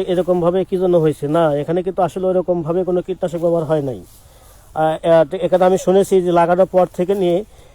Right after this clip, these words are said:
আজকে যে কাটা হচ্ছে, আহ, এ-, এ পর্যন্ত আপনার, আহ, একবার থেকে কি দুইবার এরকমভাবে মানে স্প্রে করছে,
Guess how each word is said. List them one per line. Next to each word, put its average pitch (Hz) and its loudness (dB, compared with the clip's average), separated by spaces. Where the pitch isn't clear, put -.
আজকে 170 -2
যে 185 -2
কাটা 180 2
হচ্ছে, 180 0
আহ, 170 -2
এ-, 180 -4
এ - -2
পর্যন্ত 190 -2
আপনার, 160 0
আহ, - -2
একবার 208 2
থেকে 220 2
কি 202 0
দুইবার 202 4
এরকমভাবে 190 2
মানে 180 0
স্প্রে 165 0
করছে, 127 -10